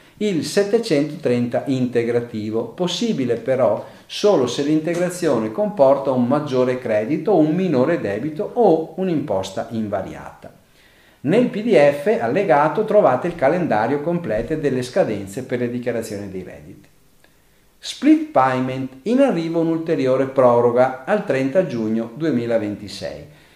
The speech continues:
Il Ministero delle Finanze, con un suo comunicato, ci ha informato del fatto che, in vista dell'attuazione della riforma fiscale che avrà una revisione organica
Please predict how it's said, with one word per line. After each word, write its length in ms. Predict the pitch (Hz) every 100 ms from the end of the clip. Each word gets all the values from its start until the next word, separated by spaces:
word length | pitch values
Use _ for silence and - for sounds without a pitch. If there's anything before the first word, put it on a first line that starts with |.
| _ -
Il 140 | 123
Ministero 500 | 127 135 131 139 139
delle 220 | 107 101
Finanze, 720 | 104 208 185 156 160 160 226 233
con 160 | 127
un 140 | 123 120
suo 260 | - 160
comunicato, 960 | 151 110 110 110 107 104 101 - 180 180
ci 200 | - 220
ha 80 | 208
informato 720 | 143 123 247 - - 151 170
del 140 | 160 160
fatto 460 | 156 135 - 104
che, 120 | -
in 180 | 127 127
vista 540 | 139 240 240 - 107 - - - -
dell'attuazione 800 | 135 143 139 135 127 175 190 135
della 260 | 123 113
riforma 580 | 113 110 131 143 123 107
fiscale 680 | - 123 117 139 127 113 101
che 120 | 98
avrà 240 | 101 123 151
una 180 | 147 117
revisione 600 | 117 107 110 131 151 127
organica 920 | 117 104 131 123 110 110 147 180 -